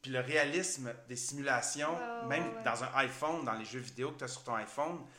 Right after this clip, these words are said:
Speaker 1: la courbe en seulement trente ans, si t'extrapoles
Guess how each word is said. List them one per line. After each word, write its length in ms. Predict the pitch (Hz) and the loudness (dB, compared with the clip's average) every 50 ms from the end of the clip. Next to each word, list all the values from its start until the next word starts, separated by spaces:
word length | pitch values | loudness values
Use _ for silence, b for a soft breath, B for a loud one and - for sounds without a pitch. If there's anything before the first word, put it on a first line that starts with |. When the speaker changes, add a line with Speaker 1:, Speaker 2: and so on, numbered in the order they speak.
| B B B B B | B B B B B
Speaker 1:
la 120 | 131 127 | 2 2
courbe 280 | 131 - 180 196 196 165 | 2 4 2 4 4 4
en 80 | 127 120 | 0 -2
seulement 300 | - 131 127 135 147 147 | -2 -2 -2 -2 -2 -2
trente 360 | - - 143 120 110 113 - 139 | -2 -4 -2 -4 -4 -4 -4 -4
ans, 160 | 143 175 196 - B B B B B B B 143 | -4 -4 -6 -10 B B B B B B B 2
si 220 | 143 147 143 143 | 2 4 2 4
t'extrapoles 1040 | - 170 151 - - - - 139 139 135 - 175 175 185 196 196 190 160 131 113 107 | 2 0 2 0 -2 -2 0 0 0 0 2 2 4 4 4 2 2 -2 -4 -8 -10